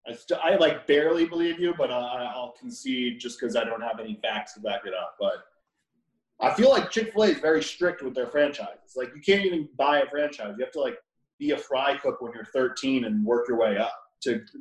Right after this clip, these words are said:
to when you're thirty-five, you can open your own franchise. Like, I just,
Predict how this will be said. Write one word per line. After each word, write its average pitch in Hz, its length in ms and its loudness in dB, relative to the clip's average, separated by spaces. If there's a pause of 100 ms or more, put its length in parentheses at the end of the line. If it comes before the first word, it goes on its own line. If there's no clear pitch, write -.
(120)
to 113 320 -2
when 120 140 0
you're 113 180 -4
thirty-five, 120 580 2
you 98 60 -4
can 110 140 -4
open 104 180 -2
your 104 140 -4
own 98 140 -6
franchise. - 640 -12 (400)
Like, 117 100 2
I 143 120 4
just, - 280 -8